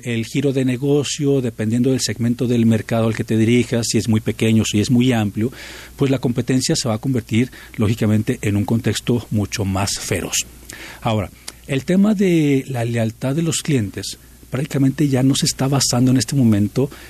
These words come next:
en el precio. O sea, literal, los clientes,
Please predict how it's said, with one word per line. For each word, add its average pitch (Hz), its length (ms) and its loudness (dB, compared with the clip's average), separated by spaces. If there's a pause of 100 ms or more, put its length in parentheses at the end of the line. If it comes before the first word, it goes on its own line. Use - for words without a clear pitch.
(160)
en 107 260 -2
el 98 200 -2
precio. - 500 -2
O - 500 -20
sea, 104 140 0
literal, 101 500 0
los 151 160 0
clientes, 117 540 0